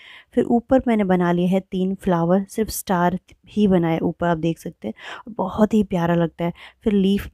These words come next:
मैंने लिया, तो लीफ आप normally क्या, कैसे बनाते हैं, आप सिर्फ सीधा-सीधा ही लीफ बनाते हैं, बस इसमें मैंने थोड़ा सा टेढ़ा लीफ बनाया, ये देखिए। और देखने में ना कुछ अलग तरह का लीफ दिखाई देगा, तो आप ऐसे भी बना के ज़रूर ट्राई करिए।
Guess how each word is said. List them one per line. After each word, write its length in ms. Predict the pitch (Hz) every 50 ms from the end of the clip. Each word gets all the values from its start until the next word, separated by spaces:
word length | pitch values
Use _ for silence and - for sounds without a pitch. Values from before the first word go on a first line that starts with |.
| -
मैंने 180 | 202 196 190 185
लिया, 140 | 185 190 196
तो 120 | - 240
लीफ 320 | 214 208 214 226 233 - 240
आप 160 | 214 214 - -
normally 480 | 208 190 190 185 190 196 196 202 214 208
क्या, 160 | - 202 202
कैसे 300 | 190 - 202 185 - 226
बनाते 380 | 196 196 185 180 175 175 - 180
हैं, 120 | 180 180 - -
आप 200 | 180 180 185 - _
सिर्फ 200 | - - 220 -
सीधा-सीधा 560 | - - 202 185 196 185 185 - 196 180 190
ही 80 | 190 196
लीफ 160 | 185 185 170
बनाते 380 | - 175 170 170 170 165 - 240
हैं, 40 | - - - - - - - -
बस 140 | 220 208 226
इसमें 300 | 208 190 - - 208 208
मैंने 200 | 202 202 196 202
थोड़ा 200 | - 202 214 214
सा 100 | - 226 - -
टेढ़ा 280 | 214 196 190 202 196 196
लीफ 280 | 190 180 180 160 -
बनाया, 220 | 165 160 165 165 165
ये 100 | 165 160
देखिए। 300 | 160 160 - - - 202
और 80 | 202 190
देखने 340 | 175 190 180 - - 226
में 60 | 240 247
ना 120 | 254 240 - _ -
कुछ 160 | 240 - -
अलग 280 | - 185 175 175 180 170 - -
तरह 200 | 202 196 190 185 _ _ -
का 220 | - 202 196 196 196
लीफ 420 | 190 175 170 180 185 185 - -
दिखाई 380 | 165 180 180 - - - 170 175
देगा, 240 | 170 175 170 175 185
तो 420 | - - - - - - _ 214 214
आप 80 | 190 -
ऐसे 300 | 190 175 175 - - 190
भी 140 | 208 214 196
बना 240 | 190 180 180 175 185
के 260 | - - 196 196 180
ज़रूर 340 | 175 - 175 165 175 185 180 -
ट्राई 200 | - 180 175 175
करिए। 340 | - - 175 165 175 196 233